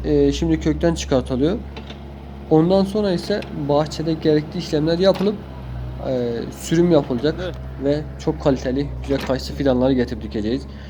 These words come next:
Speaker 1: Şimdi size de bunları aşama aşama göstermeye devam edelim. Öncelikle değerli dostlar, sağ alt köşede kanalımıza abone olmayı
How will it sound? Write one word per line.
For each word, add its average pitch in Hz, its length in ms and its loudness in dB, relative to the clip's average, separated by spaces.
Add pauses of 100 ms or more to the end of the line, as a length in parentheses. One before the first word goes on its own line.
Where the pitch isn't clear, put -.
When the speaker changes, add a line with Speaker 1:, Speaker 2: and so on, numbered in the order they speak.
(120)
Speaker 1:
Şimdi 175 280 2
size 165 240 2
de 170 140 6
bunları 151 340 2 (200)
aşama 156 340 2
aşama 151 280 0
göstermeye 147 600 2 (160)
devam 120 280 4
edelim. 110 280 0 (760)
Öncelikle 160 480 4
değerli 170 200 0
dostlar, 180 240 -6
sağ - 180 -6
alt 160 240 -8
köşede 120 300 -6
kanalımıza 135 440 2
abone 156 220 4
olmayı 151 160 0